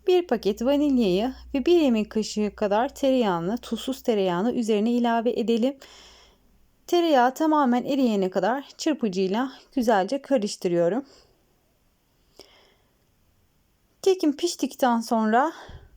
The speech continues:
hemen fırından çıkardım. İlk sıcaklığı geçince şöyle bir çatal yardımıyla birkaç delik açıyorum. Bir buçuk su bardağı kadar sütü şöyle kekin üzerine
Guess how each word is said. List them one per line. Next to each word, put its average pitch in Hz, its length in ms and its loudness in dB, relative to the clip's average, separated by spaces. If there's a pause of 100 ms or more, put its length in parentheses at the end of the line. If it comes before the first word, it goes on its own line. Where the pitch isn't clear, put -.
(100)
hemen 277 480 0 (500)
fırından 226 540 2
çıkardım. 285 520 -2 (100)
İlk 349 180 -4
sıcaklığı 220 540 0
geçince 247 520 0
şöyle 254 440 0
bir 254 100 0
çatal 254 440 -4
yardımıyla 180 760 -2
birkaç 240 400 -2
delik 240 360 -2
açıyorum. 254 420 0 (580)
Bir 381 220 6
buçuk - 480 -4
su - 240 -4
bardağı 196 500 4
kadar 196 300 2
sütü 262 480 -4 (600)
şöyle 262 520 0 (300)
kekin 269 320 -2
üzerine 240 680 0